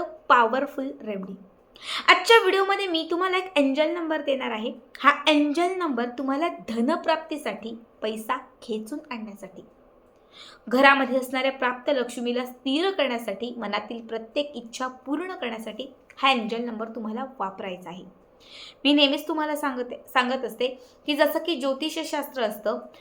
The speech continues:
वास्तुशास्त्र असतं, त्याच पद्धतीचं एक अंक्या,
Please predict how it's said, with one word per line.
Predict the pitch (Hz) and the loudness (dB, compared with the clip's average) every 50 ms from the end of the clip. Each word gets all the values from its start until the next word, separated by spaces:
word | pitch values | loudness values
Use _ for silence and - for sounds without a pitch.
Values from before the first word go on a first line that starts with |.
| - - _ - | -20 -20 _ 6
वास्तुशास्त्र | 196 247 240 240 - - - 349 339 330 - 302 285 - - 247 233 | 8 8 8 8 4 -2 -6 -6 -4 0 0 0 0 -2 -2 0 2
असतं, | 196 190 190 - - 240 277 285 - - - - _ - | 2 2 2 0 0 0 0 0 -2 -8 -18 -20 _ 4
त्याच | 254 262 302 330 330 - | 6 6 6 6 2 -2
पद्धतीचं | - - 240 208 - 233 226 226 269 254 - - 208 214 220 - - | -2 -2 -2 -2 -2 -6 -6 -6 -6 -8 -6 -6 -6 -4 -6 -4 -2
एक | 269 285 - - - | -2 -2 -2 -4 -2
अंक्या, | - 247 240 240 240 240 - 226 | 0 0 0 0 -2 -4 -4 -4